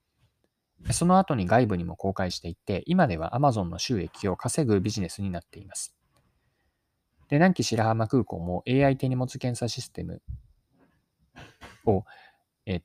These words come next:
と、Amazonのエーダブリューエスと同じ、やっていることと同じことを狙っているわけで、まずは自分の空港内で導入をしていくんですけれども、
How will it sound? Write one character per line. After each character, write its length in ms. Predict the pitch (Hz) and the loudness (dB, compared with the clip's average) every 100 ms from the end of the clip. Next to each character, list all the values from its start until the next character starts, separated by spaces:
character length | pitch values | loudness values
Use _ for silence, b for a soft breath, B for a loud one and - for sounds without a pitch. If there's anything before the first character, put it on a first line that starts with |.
| - | -6
と、 560 | 90 85 85 82 85 - | -4 0 0 0 -2 -2
Amazon 340 | 156 180 135 | 4 4 4
の 160 | 85 82 | -2 -2
エ 140 | 120 | 0
ー 20 | 135 | 2
ダ 100 | 135 | 2
ブ 120 | 139 | 2
リ 200 | 135 139 | 0 0
ュ 20 | |
ー 40 | |
エ 60 | 127 | -4
ス 140 | - | -4
と 160 | 95 - | -8 -6
同 220 | 113 135 | -4 -2
じ、 280 | 156 160 156 _ _ - _ _ - | -2 -2 -4 _ _ -20 _ _ -4
や 120 | 110 | -4
っ 60 | - | 0
て 100 | 156 | 0
い 40 | |
る 80 | 147 | 2
こ 120 | 156 | 0
と 100 | 92 | -2
と 220 | - 85 _ | -6 -10 _
同 180 | 107 127 | -2 0
じ 120 | 151 | 0
こ 120 | 170 170 | 0 0
と 100 | 95 | 0
を 80 | |
狙 180 | 87 82 | -2 -6
っ 80 | 85 | -8
て 160 | - 90 | -6 -4
い 40 | |
る 60 | 87 | -4
わ 80 | |
け 120 | 87 - | -6 -2
で、 240 | 90 - _ _ _ - | -2 -4 _ _ _ 0
ま 100 | 185 | 2
ず 80 | 185 | 6
は 100 | 139 | 4
自 140 | 104 | 4
分 220 | 117 120 | 0 0
の 140 | 120 117 - | 0 -4 -2
空 160 | 131 | -2
港 200 | - 123 | 0 -2
内 200 | 90 87 | -2 -4
で 140 | 113 98 | -2 0
導 240 | 101 104 | 0 0
入 160 | 104 98 | 0 0
を 100 | 98 | -4
し 100 | - | -2
て 100 | 95 | -4
い 80 | |
く 100 | - | -4
ん 60 | 92 | -10
で 100 | 107 | -10
す 80 | - | -14
け 100 | - | -12
れ 100 | 87 | -8
ど 80 | 117 | -6
も、 160 | 101 | -6